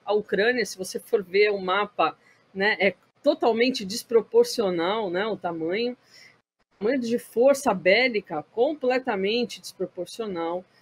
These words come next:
Mas é, o que se tem aqui é um interesse político e econômico, né? Então, por isso que a China tenta, de alguma forma, estancar isso, até porque, é, se não for dessa forma, a gente pode estar caminhando para uma guerra atômica.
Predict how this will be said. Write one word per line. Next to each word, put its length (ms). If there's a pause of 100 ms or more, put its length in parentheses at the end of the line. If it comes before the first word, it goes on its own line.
(560)
Mas 380
é, 220
o 100
que 120
se 160
tem 340
aqui 340
é 80
um 160
interesse 1120 (260)
político 680
e 240
econômico, 680 (400)
né? 260
Então, 260
por 220
isso 180
que 80
a 60
China 320
tenta, 340
de 80
alguma 260
forma, 300
estancar 520
isso, 380 (580)
até 180
porque, 680
é, 380
se 260
não 120
for 220
dessa 260
forma, 560
a 60
gente 180
pode 260
estar 260
caminhando 600
para 140
uma 160
guerra 320
atômica. 640